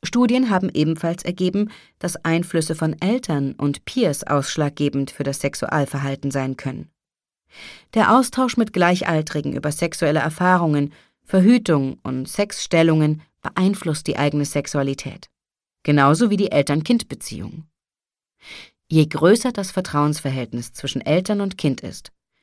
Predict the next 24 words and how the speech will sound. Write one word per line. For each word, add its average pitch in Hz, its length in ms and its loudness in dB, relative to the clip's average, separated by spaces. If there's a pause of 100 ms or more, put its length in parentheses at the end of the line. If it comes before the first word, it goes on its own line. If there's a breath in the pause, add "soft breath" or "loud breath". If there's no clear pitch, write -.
(140)
desto 151 240 0
höher 139 460 2
ist - 120 -10
die 202 100 -2
Wahrscheinlichkeit, 156 960 -4
dass 156 100 -4
der 147 120 -2
Mensch, 147 500 0
mit 131 240 -6
dem 143 200 4
die 131 160 -8
ersten 143 380 -2
sexuellen - 520 -4
Erfahrungen 139 580 -2
gemacht 165 400 -4
werden, 151 320 2 (400 loud breath)
ein 220 140 4
fester 170 360 0
Partner 170 720 0
oder 160 400 2
eine 214 180 2
feste 220 300 -6
Partnerin 143 640 -4
ist. - 360 -14